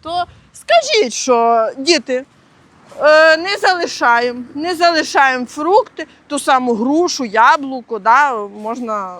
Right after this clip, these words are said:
забрати. Так, це вже я далеко зайшла. А. То теж оцей момент. Варто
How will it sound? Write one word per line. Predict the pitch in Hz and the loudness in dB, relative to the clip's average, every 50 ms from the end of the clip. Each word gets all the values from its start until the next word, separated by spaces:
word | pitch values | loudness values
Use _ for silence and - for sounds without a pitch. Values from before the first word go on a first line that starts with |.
| - 190 | -18 -12
забрати. | 190 202 214 180 160 170 170 165 165 - - 170 - - - - - - _ _ _ | -6 -4 -4 -4 -4 -6 -8 -8 -8 -10 -16 -20 -20 -20 -20 -20 -20 -20 _ _ _
Так, | 214 190 190 180 - | 0 0 0 -2 -2
це | - 240 226 | 0 0 0
вже | 220 220 233 220 | 0 0 0 2
я | 220 220 214 214 202 202 196 202 196 190 190 196 - - - - - | 4 4 4 4 4 4 2 2 0 -2 -4 -6 -12 -16 -16 -14 -12
далеко | 214 190 226 226 226 214 202 190 - 214 208 | -6 -2 -2 0 2 0 0 -2 -4 -6 -6
зайшла. | 185 208 202 196 - - 262 254 269 285 - - - - - - - - - - - - _ _ _ _ _ _ _ _ _ - - - | -4 -4 -4 -4 -2 0 2 2 2 0 -2 -6 -14 -16 -16 -16 -18 -20 -20 -20 -20 -20 _ _ _ _ _ _ _ _ _ -18 -10 -4
А. | 208 208 202 196 196 - _ _ - - - - - _ _ _ _ | 0 0 0 0 -2 -6 _ _ -20 -20 -20 -20 -20 _ _ _ _
То | - 285 294 294 302 311 311 311 302 294 285 214 220 262 214 - | 2 4 4 6 6 6 6 6 4 4 2 0 -4 -8 -6 -2
теж | 302 285 269 247 226 202 | 0 0 2 0 0 -2
оцей | 220 214 - - 294 269 269 262 | -6 -10 -4 -2 0 0 0 0
момент. | 262 269 269 277 277 254 233 220 208 190 - _ _ _ _ _ _ _ _ _ _ _ _ _ _ _ _ _ _ _ 220 233 | -2 -4 -2 -2 0 0 0 -2 -4 -6 -12 _ _ _ _ _ _ _ _ _ _ _ _ _ _ _ _ _ _ _ -6 -2
Варто | 208 233 240 247 269 311 339 - - | 2 4 4 4 4 2 0 -4 -8